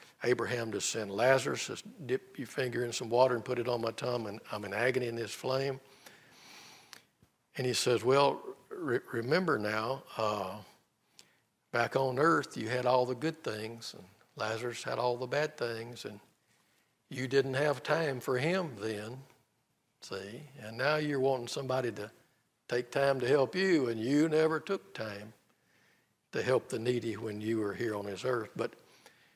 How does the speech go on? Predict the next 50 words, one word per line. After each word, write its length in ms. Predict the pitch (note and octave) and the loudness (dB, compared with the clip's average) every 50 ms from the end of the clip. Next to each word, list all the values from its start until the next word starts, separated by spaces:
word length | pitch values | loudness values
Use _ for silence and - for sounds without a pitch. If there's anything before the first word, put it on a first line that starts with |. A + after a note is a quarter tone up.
| _ _ _ | _ _ _
regardless, 640 | - B2 A2 C#3 D3+ F3 F3 D#3 B2+ B2 B2+ B2 - | -2 2 6 8 10 10 10 8 6 2 0 0 -2
there's 240 | - C3+ B2 A#2 G#2 | -2 0 0 0 0
a 60 | A2+ | -4
gulf 420 | G#2+ A2+ C#3 C#3+ C#3+ C3+ C3 - - | 4 8 10 10 10 10 8 4 -2
between 380 | C#3 - - B2+ B2 A#2 G#2 | -4 -2 -2 -4 -2 -2 -2
here 180 | G#2+ A#2+ A#2+ A2+ | 0 2 2 2
and 100 | A2 G#2 | 2 2
there, 180 | A2+ A2+ A2+ | 2 2 4
and 100 | A2 G#2+ | 2 2
we 80 | G2 A2 | -2 -4
can't 340 | - - C3 A#2 A2 - G#2+ | 0 0 0 0 0 -2 -2
do 160 | A2+ A2 G2+ | -2 -2 -2
it. 140 | - - - - _ _ _ _ _ - | -2 -6 -14 -18 _ _ _ _ _ -16
You 80 | - A2+ | -14 -12
know, 120 | A2 A2 G#2+ A2+ A2+ | -10 -10 -10 -12 -4
what 200 | - B2 G#2+ - | -4 -4 -4 -2
you're 140 | - B2 A2 | -2 0 2
asking, 460 | A#2+ B2 A#2+ A2 - - A2+ G#2+ G#2 | 2 2 2 2 0 -2 -4 -6 -4
we 120 | G#2 G#2+ G2+ | -6 -6 -6
cannot 440 | - - A2 G#2 G2+ G2 A2+ - | -6 -8 -6 -4 -6 -6 -6 -4
do 200 | A2 A#2+ A#2+ G#2+ | 0 2 2 2
right 240 | F#2+ F#2 - - - - | 2 -2 -6 -10 -12 -16
now. 160 | G#2 G2 - - - _ _ _ _ _ _ _ _ _ _ _ _ _ _ _ _ - | -16 -16 -16 -20 -20 _ _ _ _ _ _ _ _ _ _ _ _ _ _ _ _ -8
Um, 200 | A2 G#2+ G2+ G#2 - _ _ _ _ _ _ - | -8 -8 -8 -10 -14 _ _ _ _ _ _ -4
I 80 | C3+ | -2
suspect 520 | B2 - - - - - C#3 C3+ C3 - - | -2 -2 -2 -4 0 4 4 4 4 4 4
Lazarus 480 | B2 C3 C3+ C3+ B2 B2 A#2 A2 - | 6 8 8 8 6 4 0 0 0
would 140 | B2 B2 A#2 | -2 0 0
have 140 | A2+ G2+ A2+ | 0 0 2
done 180 | B2+ B2+ C3 | 2 2 4
it 140 | B2 A2+ A2+ | 2 2 2
if 100 | A2+ G2+ | 0 0
he 100 | A#2+ A2 | -2 -6
could 220 | G#2+ - F#3 F3+ B2 | 2 2 2 4 4
have, 340 | G#2+ A2 G#2+ A#2+ C#3 - - - _ _ _ _ _ _ _ _ _ - _ _ _ _ _ _ _ _ _ _ | 0 -2 -2 -4 -6 -8 -16 -20 _ _ _ _ _ _ _ _ _ -20 _ _ _ _ _ _ _ _ _ _
but 160 | C#3 A#2+ A#2 A#2 | 0 0 0 0
he 80 | B2+ | 0
couldn't. 440 | A#2 - D#3 C3 A2 F#2+ - - - - - _ _ _ _ _ _ _ _ _ - - - - - _ | 0 2 4 4 4 2 -6 -12 -14 -18 -20 _ _ _ _ _ _ _ _ _ -20 -20 -20 -20 -14 _
And 140 | - C#3+ - | -8 -6 4
so 220 | - D3 C#3 C3 | 6 8 8 8
then 260 | B2 D3+ E3 F3 E3 C3 | 10 8 8 8 6 6
where 160 | D3+ E3+ E3+ | 8 8 8
does 220 | D#3 D3 C3+ - | 8 6 2 2
the 80 | C#3 C3+ | 2 6
rich 260 | C3 D3 D3 - - | 6 6 4 4 0
man's 380 | C3+ C3+ C3 C3+ B2+ G#2 F#2+ - | 2 2 2 2 2 -2 -6 0
thoughts 360 | - C3 B2 A#2+ - - - A#2+ | 6 8 8 8 8 4 -6 0
go 280 | A2+ A#2+ A2+ G#2+ G#2+ | 2 2 2 2 2
after 300 | G#2+ G#2 G2 - - G#2 | 0 -2 -4 -6 -6 -6
that? 300 | G2+ G#2 G2 F#2 - - | -4 -4 -6 -6 -8 -14